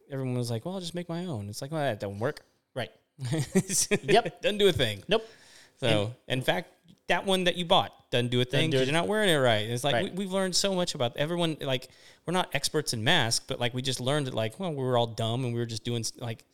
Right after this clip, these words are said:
Speaker 2: Sure.
Speaker 1: we were doing the only thing that we knew how to do,
Speaker 2: Yeah.
Speaker 1: and it wasn't working.
Speaker 2: Well, and now, I mean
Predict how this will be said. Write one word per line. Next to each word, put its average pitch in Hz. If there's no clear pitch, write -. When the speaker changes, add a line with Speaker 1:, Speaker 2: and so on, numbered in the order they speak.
Speaker 2:
Sure. -
Speaker 1:
we 127
were 127
doing 139
the 127
only 135
thing 139
that 135
we 127
knew 131
how 131
to 120
do, 127
Speaker 2:
Yeah. 120
Speaker 1:
and 107
it -
wasn't 131
working. 139
Speaker 2:
Well, 147
and 175
now, 160
I 127
mean 135